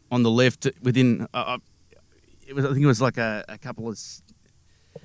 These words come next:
yeah, a couple of steps from the, it was quite tight, but he just, he made this particular snap, left foot, opposite foot, made it look just so easy. It's like,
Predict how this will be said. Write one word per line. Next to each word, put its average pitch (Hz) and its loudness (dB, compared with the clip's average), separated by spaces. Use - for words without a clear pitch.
yeah, - -8
a 113 -2
couple 143 2
of 113 0
steps - -2
from 123 2
the, 110 2
it 113 -6
was 113 -8
quite 117 -2
tight, 127 4
but 123 0
he 123 4
just, 127 -2
he 143 0
made 135 8
this 123 -4
particular 123 -6
snap, 117 -6
left 143 2
foot, 139 6
opposite 139 10
foot, 123 4
made 143 8
it 101 2
look 117 -4
just - -12
so 147 4
easy. 120 8
It's 175 6
like, 165 6